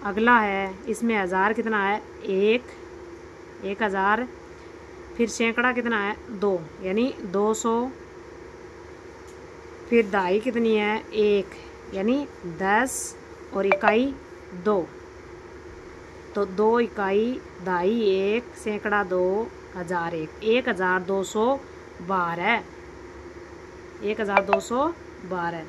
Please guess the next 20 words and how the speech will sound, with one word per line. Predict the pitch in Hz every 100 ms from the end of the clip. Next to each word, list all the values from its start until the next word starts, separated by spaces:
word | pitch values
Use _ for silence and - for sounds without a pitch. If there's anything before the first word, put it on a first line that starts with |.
| - - -
अगला | 208 202 247 277
है, | 233 190 180 175 - - - - - - - - - - - -
देखो, | 208 233
इसमें | 247 247 247 254
हज़ार | 196 180 190 208
के | 226 226
हैं | 220 247 202
दो | 214 233
हज़ार, | 185 170 165 165 - - - - - - - - - - - - -
दो | 202 233
स्टार | 233 240 220
हैं | 214
यानी | 214 262 277 - 170
दो | 196
हज़ार, | 226 220 226 233 240 - - - - - - -
फिर | 247
सैकड़ा | - 240 226 226 233 240 240 - - - - - - - - - - - - - - - - - - - - - - - - - - - - -
नहीं | 196 208 208
है | 202
इसमें, | 208 240 240 269